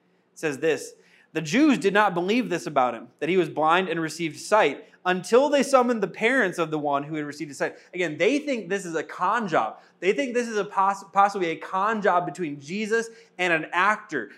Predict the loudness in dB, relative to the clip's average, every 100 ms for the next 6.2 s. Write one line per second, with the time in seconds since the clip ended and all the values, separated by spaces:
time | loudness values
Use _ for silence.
0 | _ -2 -2 -2 -6 -6 0 0 0 -6
1 | -8 -8 -4 -6 -6 -10 -6 -6 -2 -4
2 | -4 0 -2 0 4 6 6 2 -2 -4
3 | -4 -4 -8 -10 -6 -6 -6 -8 -6 2
4 | 4 4 4 8 10 10 6 4 4 4
5 | 2 -2 0 0 -2 -6 -2 2 2 0
6 | -4